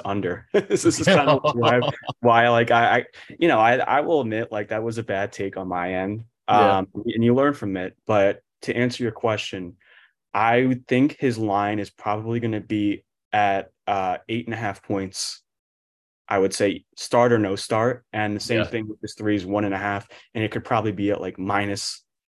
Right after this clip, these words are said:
Speaker 1: one forty or something, you
Speaker 2: Yeah.
Speaker 1: know?
Speaker 2: Yeah, I feel like they're not gonna wanna give us that three plus 'cause it's gonna, they have, it would have to be a plus money number.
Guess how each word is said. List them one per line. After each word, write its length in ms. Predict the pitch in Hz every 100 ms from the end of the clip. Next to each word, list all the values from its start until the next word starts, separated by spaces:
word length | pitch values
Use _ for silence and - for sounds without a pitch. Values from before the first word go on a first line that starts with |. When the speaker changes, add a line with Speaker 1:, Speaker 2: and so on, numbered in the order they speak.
| _
Speaker 1:
one 260 | 104 104 104
forty 400 | - 101 107 117
or 100 | 120
something, 500 | 131 123 139 143 131 _ _
you 120 | 113
Speaker 2:
Yeah. 80 | 107
Speaker 1:
know? 240 | 113 131 - _ _ _ -
Speaker 2:
Yeah, 260 | 110 98
I 120 | 113 127
feel 160 | 170
like 160 | 165 -
they're 80 | 151
not 180 | 139
gonna 140 | 143 127
wanna 260 | 113 113
give 220 | 104 110 104
us 180 | 98
that 260 | - 98 -
three 220 | 113 107
plus 480 | 92 107 101 92 -
'cause 140 | 113
it's 100 | 107
gonna, 220 | - 110 104
they 180 | 135 127
have, 340 | 101 131 131 - -
it 40 | 151
would 100 | 127
have 260 | 131 143 -
to 80 |
be 320 | 120 123 120 117
a 60 | 113
plus 380 | - 117 -
money 200 | 113 98
number. 420 | 92 110 85 -